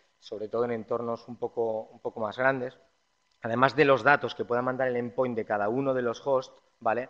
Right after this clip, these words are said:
Eh, de cada una de las máquinas de, de, de una red, es muy importante mirar también el perímetro, esto lo está haciendo ya mucha gente, pues mirar los callbacks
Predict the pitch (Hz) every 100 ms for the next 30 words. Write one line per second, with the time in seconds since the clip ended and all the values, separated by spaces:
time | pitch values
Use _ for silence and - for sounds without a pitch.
0 | - _ _ _ - 127 110 104 98 -
1 | _ - 104 101 107 117 113 110 123 123
2 | 113 107 107 104 98 101 98 101 110 120
3 | 123 131 - - _ - 127 147 143 139
4 | 131 135 135 123 120 120 117 113 107 117
5 | 143 151 131 156 175 - - 110 - 113
6 | 107 107 104 104 110 151 151 131 104 104
7 | 107 113 - 120 107 101